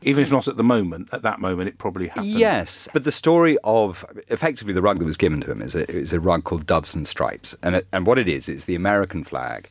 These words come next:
Speaker 2: And that day, at this, I sort of need to give the context of when it was. Obama and Hillary were slugging it out in the primaries in two thousand and seven, eight, as to who was gonna be the Democratic candidate.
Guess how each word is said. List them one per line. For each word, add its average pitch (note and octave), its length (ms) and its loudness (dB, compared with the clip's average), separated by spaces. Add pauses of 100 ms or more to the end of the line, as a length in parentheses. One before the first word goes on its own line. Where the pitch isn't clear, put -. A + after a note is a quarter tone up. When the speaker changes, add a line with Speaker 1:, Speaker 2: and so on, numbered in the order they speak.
Speaker 2:
And E2+ 180 -4
that B2+ 320 0
day, C#2 360 -2 (260)
at B2 140 0
this, B2+ 140 2
I F#2 100 2
sort E2 300 -6
of F2+ 80 -2
need E2+ 160 0
to - 60 -16
give E2 120 -4
the E2 80 -8
context - 540 -4
of D2 80 -10
when D#2+ 180 -4
it D2+ 80 -6
was. C#2+ 240 -2 (200)
Obama A#2+ 420 2
and F#2+ 80 -2
Hillary D#2+ 340 -2
were D2+ 80 -8
slugging G2 440 2
it E2+ 100 0
out C#2+ 160 0
in - 60 -14
the - 60 -10
primaries C#2 680 -6
in D#2 320 -6
two G2 140 -6
thousand E2+ 360 0
and C#2 120 -4
seven, D#2 640 -2 (320)
eight, - 300 -6 (180)
as E2 100 0
to F2+ 140 -2
who F#2+ 160 2
was F2 100 0
gonna E2 140 -4
be D2+ 80 -6
the D2+ 60 -6
Democratic D2 520 -2
candidate. - 460 -10